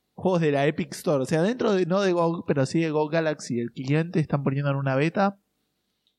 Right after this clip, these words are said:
la opción de comprar juegos de otras tiendas. No se sabe mucho más que eso, de un, de, de un subconjunto de juegos seleccionados. Entiendo que si los vende GOG probablemente te los quieran vender ellos, pero más que nada no sé.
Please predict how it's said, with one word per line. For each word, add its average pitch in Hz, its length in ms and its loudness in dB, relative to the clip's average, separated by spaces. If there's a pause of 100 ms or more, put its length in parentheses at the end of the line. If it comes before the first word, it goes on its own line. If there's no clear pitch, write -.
(640)
la 123 120 2
opción 170 320 2
de 175 80 0
comprar 143 280 2
juegos 160 260 2
de 131 120 4
otras 147 340 0
tiendas. 101 640 -10 (920)
No 156 240 0
se 156 120 -8
sabe 165 140 4
mucho 151 220 2
más 143 120 2
que 165 120 2
eso, 185 220 2
de 160 100 6
un, 175 160 2
de, 151 200 0
de 139 120 2
un 151 260 -2
subconjunto 170 600 0
de 143 60 2
juegos 165 300 2
seleccionados. 180 920 -2 (320)
Entiendo 160 380 0
que 131 60 0
si 127 120 0
los 120 100 6
vende 135 260 2
GOG 143 280 4
probablemente 127 540 0
te - 80 -4
los 110 120 -4
quieran 117 240 -4
vender 113 300 -4
ellos, 151 420 2 (380)
pero 120 220 2
más 135 340 0
que 139 120 -2
nada 139 280 0
no 123 100 -4
sé. 202 260 0